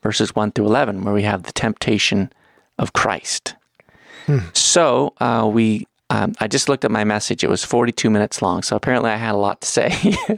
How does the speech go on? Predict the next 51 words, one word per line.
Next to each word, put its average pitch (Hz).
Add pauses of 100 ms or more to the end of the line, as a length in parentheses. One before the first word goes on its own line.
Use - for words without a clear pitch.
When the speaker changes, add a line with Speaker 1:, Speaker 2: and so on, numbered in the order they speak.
(220)
Speaker 1:
<laughs> -
'cause 151
I 156
just 160
felt 143
like 135
the 143
passage 131
was 110
so, 123
uh, 117 (520)
so 117
packed 113
with 107
meaning 117
and 101
background 110
and, 104 (560)
and 107
everything 104
like 98
that. 92
So 92 (420)
we, 101
we 113
dug 107
in 101
on 92
Sunday 87
on 87
that. 82 (1600)
So, 147
uh, 127
Matthew 135
chapter 139
four, 123
verses 117
one 110
through 107
eleven. 104
Do 123
you 131
guys 143
wanna 143
split 135
it 120
up 123
and, 117
uh, 113
read 131
it? -